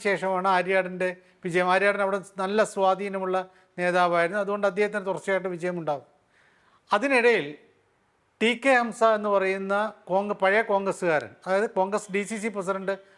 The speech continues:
ആയിരുന്ന കാലത്ത് അദ്ദേഹം കോൺഗ്രസ് വിട്ട്, ഏ, സ്വതന്ത്രനായിട്ട് മത്സരിക്കുന്നു. ആ സമയത്ത് എൽ ഡി എഫിൻ്റെ പിന്തുണ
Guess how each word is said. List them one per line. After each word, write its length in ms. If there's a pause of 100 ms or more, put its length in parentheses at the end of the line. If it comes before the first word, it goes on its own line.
(160)
ആയിരുന്ന 340
കാലത്ത് 340 (540)
അദ്ദേഹം 360 (120)
കോൺഗ്രസ് 460
വിട്ട്, 260 (760)
ഏ, 140
സ്വതന്ത്രനായിട്ട് 580
മത്സരിക്കുന്നു. 480 (120)
ആ 20 (160)
സമയത്ത് 400 (100)
എൽ 140
ഡി 100
എഫിൻ്റെ 300 (380)
പിന്തുണ 240